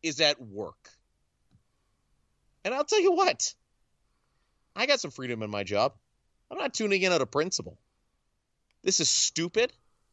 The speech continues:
This is short-sighted. I don't know what the league is doing.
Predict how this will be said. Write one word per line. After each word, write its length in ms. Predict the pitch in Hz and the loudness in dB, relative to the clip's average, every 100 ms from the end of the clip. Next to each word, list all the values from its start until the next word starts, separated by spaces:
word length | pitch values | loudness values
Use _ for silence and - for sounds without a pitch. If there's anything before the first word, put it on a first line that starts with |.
| - | -12
This 160 | 120 | -8
is 80 | 117 | -4
short-sighted. 840 | - 160 151 - - 147 185 262 - _ _ _ _ | 0 0 0 2 2 2 -2 -6 -10 _ _ _ _
I 60 | 135 | -4
don't 240 | 156 165 | -2 -2
know 60 | 147 | -4
what 120 | 123 | -8
the 60 | 117 | -8
league 260 | 113 104 | -8 -10
is 140 | 92 - | -12 -14
doing. 560 | 87 127 160 214 277 | -10 -2 0 0 -4